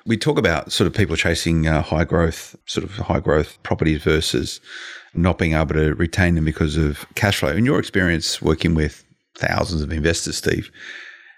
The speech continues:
how many sort of redline their cash flow position just in general? Is it quite common for people to be stretched? And if one thing sort of falls over, they become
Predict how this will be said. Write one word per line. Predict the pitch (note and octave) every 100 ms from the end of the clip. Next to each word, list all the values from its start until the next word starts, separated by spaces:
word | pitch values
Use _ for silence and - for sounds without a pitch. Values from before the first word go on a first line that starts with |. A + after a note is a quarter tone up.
| _ -
how | C#3
many | F3+ F3 B2
sort | - C3+
of | G#2
redline | F2 G#2 G#2+ F#2+ E2+ E2+ E2+ C#2+ -
their | -
cash | E2+ - G2
flow | - E2+
position | - F2 - - E2+ _ _ _ _ -
just | F2+ -
in | E2
general? | - F2 F2 D2
Is | D#2
it | E2+ D#2
quite | - - -
common | G#2 G2+
for | F2+ -
people | F2+ E2
to | E2
be | D#2
stretched? | D2+ - - E2 - - - - - - - _ -
And | F#2
if | - -
one | G2+
thing | F#2 G2+ E2
sort | D#2 G2+
of | -
falls | - D#2+ E2+
over, | E2+ E2+ E2+ D#2+ D#2 - - - -
they | E2+
become | D2+ - D#2 D2+ C#2+